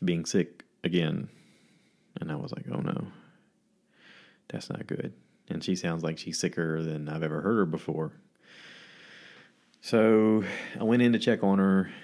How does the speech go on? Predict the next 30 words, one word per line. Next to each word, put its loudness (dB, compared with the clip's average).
and -6
she -2
comes 0
out, 0
and -8
she's -8
like, -8
"I -6
feel -4
terrible. 0
I -2
feel -4
like -4
I'm -2
gonna 0
die." 0
And 0
I -2
was -8
like, -6
"All -2
right, -2
I 0
can't -2
go -2
to -2
work. -6
This -4
is -8
ridiculous." -8